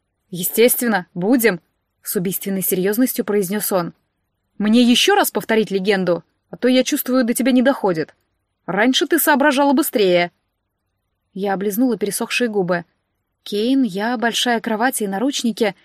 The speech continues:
с эффектом возбуждения. Шикарное сочетание. Не надо быть гением, чтобы догадаться, к чему всё идёт.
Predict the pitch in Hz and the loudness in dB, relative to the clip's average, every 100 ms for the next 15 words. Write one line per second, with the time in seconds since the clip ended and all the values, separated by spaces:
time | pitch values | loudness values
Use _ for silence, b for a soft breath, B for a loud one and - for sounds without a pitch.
0 | b - 247 294 - 233 226 214 254 233 | b -12 -4 -4 -2 -2 -2 -2 -2 0
1 | 240 196 185 180 _ _ _ - - - | 0 0 -2 -4 _ _ _ -10 -8 0
2 | 247 214 214 208 233 262 233 190 180 170 | 0 2 -2 -4 -4 -4 0 0 0 -4
3 | 170 _ _ _ _ _ 208 220 285 220 | -8 _ _ _ _ _ -4 0 0 2
4 | 196 190 190 339 302 214 180 - 254 220 | 0 0 2 2 4 2 -2 -8 -6 -4
5 | 214 233 226 285 233 - 247 240 - 247 | 0 0 0 -2 -4 -4 -2 -2 -2 -2
6 | 240 202 160 | 0 0 -2